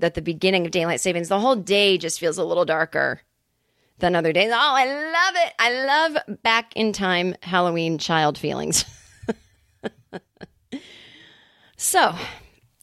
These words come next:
this is what I think. You give your kids your candy, you dress up, you socially distance walk in the neighborhood, and all the neighbors can stand or sit on their porch or sit in the yard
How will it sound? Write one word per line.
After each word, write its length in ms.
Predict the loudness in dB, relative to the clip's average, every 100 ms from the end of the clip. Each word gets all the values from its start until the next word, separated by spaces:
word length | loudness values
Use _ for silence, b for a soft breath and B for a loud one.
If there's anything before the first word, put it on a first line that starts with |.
| -6
this 200 | -2 -2
is 100 | -2
what 120 | 0
I 100 | 0
think. 220 | 0 -8 -6
You 120 | -2
give 180 | 0 0
your 80 |
kids 200 | 0 0
your 80 | -2
candy, 520 | 0 0 0 0 -4 b b b -12
you 160 | -10
dress 560 | -6 -4 0 0 0 0
up, 240 | 0 0 _ _
you 140 | -8 -6
socially 680 | -4 -2 2 2 2 -2 0
distance 400 | 0 -2 -2 2
walk 260 | 2 2
in 80 | 0
the 60 | 2
neighborhood, 480 | 4 4 2 2
and 140 | 2 2
all 160 | 2 2
the 100 | 2
neighbors 420 | 2 2 2 0
can 200 | 0 0
stand 600 | -2 -2 0 0 0 2
or 100 | 0
sit 220 | 0 -2
on 80 | 0
their 140 | -2 0
porch 500 | 0 2 0 -4 -8
or 80 | -6
sit 200 | -4 -2
in 100 | -2
the 80 | 0
yard 440 | 0 2 2 0